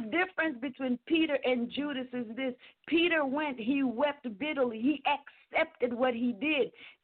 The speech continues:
Judas didn't. He felt bad about it, and rather than repenting what he did, he hung himself. Amen. So he never got the forgiveness because pride just overtook his life. So it would have been, and I, I, I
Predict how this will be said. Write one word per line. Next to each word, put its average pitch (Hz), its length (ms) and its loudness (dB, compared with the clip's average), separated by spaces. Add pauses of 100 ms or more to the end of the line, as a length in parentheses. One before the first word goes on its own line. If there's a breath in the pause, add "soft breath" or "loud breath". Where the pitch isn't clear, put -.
(120)
Judas 294 500 2
didn't. 330 440 0 (180 soft breath)
He 320 260 2
felt 233 240 2
bad 311 260 2
about 247 380 4
it, 247 160 4 (180)
and 240 220 2
rather 262 340 4
than 226 180 2
repenting 240 580 -2
what 233 120 0
he 254 100 0
did, 214 180 0
he 214 140 -2
hung 214 260 -2
himself. 185 400 -8 (600)
Amen. 247 480 4 (240)
So 254 180 6
he 302 220 2
never 302 400 0
got 262 340 0
the 254 180 2
forgiveness 247 600 -4
because 240 240 -2 (100)
pride 262 420 4
just 226 220 -4
overtook 233 520 0
his 202 200 -4
life. 202 460 0 (340 loud breath)
So 262 240 4
it 294 140 -2
would 320 140 0
have 277 80 -4
been, 262 160 -2 (200 loud breath)
and 269 160 2
I, 254 140 0
I, 240 300 2
I 233 200 0